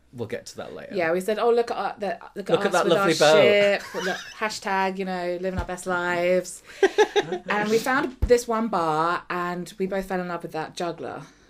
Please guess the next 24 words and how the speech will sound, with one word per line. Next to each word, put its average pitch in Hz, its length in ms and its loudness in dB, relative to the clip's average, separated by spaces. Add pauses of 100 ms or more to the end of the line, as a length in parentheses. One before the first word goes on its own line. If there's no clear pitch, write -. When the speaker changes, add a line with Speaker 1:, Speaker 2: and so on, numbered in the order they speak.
(440)
Speaker 1:
I 131 60 -4
think 180 300 -4
he - 180 -10
was 151 340 -10
a, 127 140 -6 (140)
yeah, 113 380 -6
a, 113 40 -12
Speaker 2:
He 202 80 -2
was 226 120 4
a - 20 0
Speaker 1:
a 190 40 -8
homeless 208 300 0
Speaker 2:
traveller. 151 180 0
Speaker 1:
busker, 139 180 -6 (100)
Speaker 2:
Yeah, 160 180 -2
Speaker 1:
yeah. 143 60 -2
Speaker 2:
I 165 100 -6
think 196 140 -6
he 202 80 -6
was, 185 100 -6
like, 180 160 -8
some 185 160 -10
sort 180 240 -8
of 170 160 -8